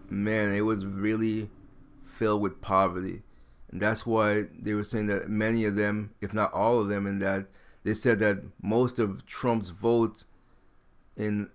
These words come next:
in Virginia came from West Virginia, 'cause everyone is poor there and everyone is sick of the politician lies and everyone voted for him. So they're the, they're the last on the list. They're the poorest, West Virginia.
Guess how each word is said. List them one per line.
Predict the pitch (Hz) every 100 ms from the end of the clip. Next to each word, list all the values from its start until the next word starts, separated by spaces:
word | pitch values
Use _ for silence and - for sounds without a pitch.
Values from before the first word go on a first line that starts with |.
| -
in | 107 101
Virginia | 101 98 120 120
came | 104 123 113
from | 113 107 98
West | 101 107
Virginia, | - 98 104 117 107
'cause | 98 101 -
everyone | - 110 113 123 113
is | 101
poor | - 120 123
there | 120 104
and | 98
everyone | 101 110 120 107 110 107 - - -
is | -
sick | - 120
of | 113
the | 104
politician | - 104 98 113 101 113 101
lies | 95 110 107
and | 101 95
everyone | 98 107 110 104
voted | 92 110 113
for | - 92
him. | 90 80
So | - - 90 82 - - - - - _ - - - - - 440 - - - - -
they're | 101 113 117
the, | 110
they're | 104 113 113
the | 113
last | 107 107 107 -
on | 104
the | 98
list. | 104 92
They're | 104
the | 107
poorest, | - 107 98 87 - - - - -
West | 95 101 -
Virginia. | 98 - 95 95 82